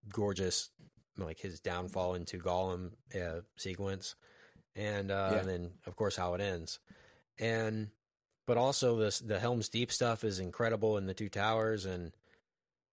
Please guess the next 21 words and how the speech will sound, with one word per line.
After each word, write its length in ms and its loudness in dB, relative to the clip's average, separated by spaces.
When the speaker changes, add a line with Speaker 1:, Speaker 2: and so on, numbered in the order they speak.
Speaker 1:
and, 480 -2
um, 500 0
of 80 -14
course, 360 -2
the 140 -4
Fellowship 420 -2
of 80 2
the 80 2
Ring 220 2
is 140 0
the 60 -8
Fellowship 400 2
of 80 2
the 80 0
Ring, 300 0
and 100 -2
how 140 2
it 80 -2
introduces 500 -2
everything 460 0
is 320 -4